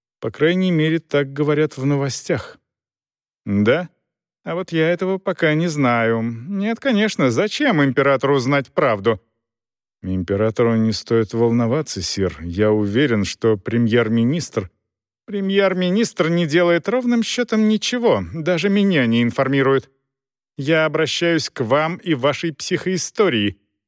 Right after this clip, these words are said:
Скажите, что мне делать?» «Сир?»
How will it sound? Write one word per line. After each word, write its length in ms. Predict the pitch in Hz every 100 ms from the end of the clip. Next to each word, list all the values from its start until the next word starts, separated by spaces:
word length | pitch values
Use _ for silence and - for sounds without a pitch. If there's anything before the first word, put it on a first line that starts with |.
| _
Скажите, 880 | - - - 151 135 113 196 - 214
что 640 | 202 - - - 156 196 196
мне 580 | 175 165 160 170 185 190 -
делать?» 600 | 131 226 120 87 - - _ _ _ _ _ _ _
«Сир?» 760 | - 127 - 101 80 90 -